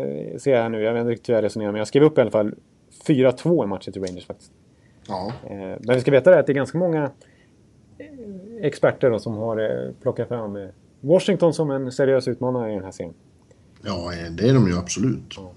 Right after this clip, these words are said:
Speaker 2: Det är inget snack om det.
Speaker 1: Ja.
Speaker 2: Eh.
Speaker 1: Eh, jag vill bara säga, jag, så, jag lyfter fram McDonough Rangers, en, eh, en, en spelare som vi, som vi
Speaker 2: McDonough. McDonough.
Speaker 1: McDonough,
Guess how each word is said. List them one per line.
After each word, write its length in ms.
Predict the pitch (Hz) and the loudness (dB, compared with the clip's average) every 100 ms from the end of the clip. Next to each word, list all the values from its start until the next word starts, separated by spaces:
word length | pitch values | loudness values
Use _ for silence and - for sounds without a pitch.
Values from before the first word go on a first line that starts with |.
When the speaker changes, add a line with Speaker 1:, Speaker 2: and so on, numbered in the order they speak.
| - | -12
Speaker 2:
Det 100 | 98 | -6
är 40 | |
inget 140 | 107 | -6
snack 280 | 90 107 - | -2 -4 -4
om 80 | 82 | -4
det. 80 | 110 | -4
Speaker 1:
Ja. 80 | 92 - - - - - - - - - - | -4 -10 -20 -20 -20 -20 -18 -16 -16 -8 0
Speaker 2:
Eh. 320 | 92 87 82 82 - - - - - - - - - - - - - - - - | 2 4 2 -2 -8 -18 -20 -20 -20 -20 -20 -20 -20 -4 2 2 0 -16 -20 -14
Speaker 1:
Eh, 260 | - 160 - 220 196 214 208 180 | -8 -8 -8 -12 -12 -12 -8 -2
jag 100 | 156 | 2
vill 120 | 151 156 | 4 6
bara 140 | 147 | 4
säga, 140 | 143 | 6
jag, 300 | 139 147 139 | 6 6 6
så, 160 | 127 160 | 4 2
jag 140 | 139 | 4
lyfter 200 | 143 139 | 2 0
fram 340 | 135 135 131 143 | -2 0 0 2
McDonough 580 | 151 131 165 175 165 151 | 2 4 4 4 6 4
Rangers, 360 | 165 151 113 | 4 2 -2
en, 320 | 151 - 143 143 | -2 -2 0 0
eh, 60 | |
en, 420 | 135 135 143 143 151 | 0 -2 -4 -6 -4
en 120 | 139 | -4
spelare 220 | 127 139 120 | 0 0 2
som 140 | 135 | 2
vi, 160 | 131 131 - _ _ _ _ _ - | 2 0 -6 _ _ _ _ _ -8
som 100 | 131 | -4
vi 60 | |
Speaker 2:
McDonough. 400 | 131 143 147 131 - _ _ _ - | -2 0 -2 -4 -10 _ _ _ -6
McDonough. 540 | 135 131 147 170 113 - _ _ | -2 0 2 2 2 -2 _ _
Speaker 1:
McDonough, 580 | - 156 160 - 147 110 | 0 0 0 -8 -6 -6